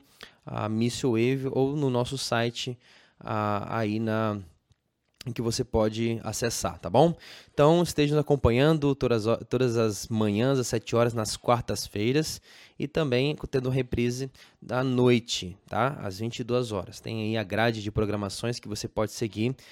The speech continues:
com outras programações que também vão te orientar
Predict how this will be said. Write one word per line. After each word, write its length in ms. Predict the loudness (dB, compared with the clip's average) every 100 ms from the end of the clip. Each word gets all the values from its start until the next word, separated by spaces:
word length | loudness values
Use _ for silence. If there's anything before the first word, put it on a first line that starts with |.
| -20 _
com 180 | -4 0
outras 340 | 2 2 -2
programações 720 | -2 -2 -2 -4 -6 -4 -4 -6
que 100 | -8
também 300 | -4 -2 -2
vão 240 | -2 -2
te 300 | -4 -4 -4 -8 -20 _
orientar 720 | -6 -2 -4 -2 2 2 2